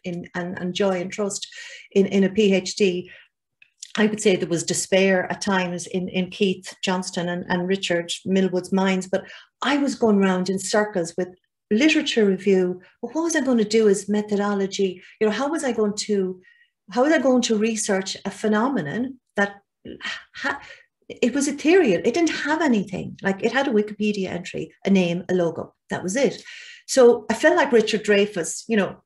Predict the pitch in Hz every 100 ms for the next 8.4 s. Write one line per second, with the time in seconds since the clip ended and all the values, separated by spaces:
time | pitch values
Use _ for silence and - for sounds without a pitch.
0 | _ 185 226 262 269 214 202 208 202 202
1 | 196 - 190 190 196 208 196 202 202 196
2 | 196 180 180 - 208 208 196 208 196 196
3 | - 226 233 233 196 190 190 185 185 175
4 | - - - - 202 185 175 175 175 -
5 | 196 190 190 - - 214 196 - 190 -
6 | 240 254 214 175 185 185 - 202 175 170
7 | - - _ _ _ 214 214 208 214 254
8 | 269 269 196 180